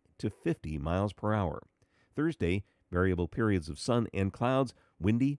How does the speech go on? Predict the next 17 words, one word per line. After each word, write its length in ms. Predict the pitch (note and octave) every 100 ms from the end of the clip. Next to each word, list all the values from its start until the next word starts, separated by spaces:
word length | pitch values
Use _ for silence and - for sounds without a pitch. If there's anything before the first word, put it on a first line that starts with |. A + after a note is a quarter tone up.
| _
sharply 520 | - - B2+ E3 D#3
colder, 440 | D3+ D3+ C3+ D2 - _ _ _
highs 380 | - F2 F2 E2
in 80 | D2+
the 60 |
teens 380 | - - C#3 C3
to 100 | -
near 180 | G#2 F#2
twenty 320 | - G#2 F2
north, 300 | D#2 A2 C3 - _ _
in 120 | D#2+
the 60 | D2+
twenties 400 | - A#2 A#2+ A2
to 100 | -
near 180 | F#2 E2
thirty 300 | - G#2 G2+
south, 320 | - A2+ A#2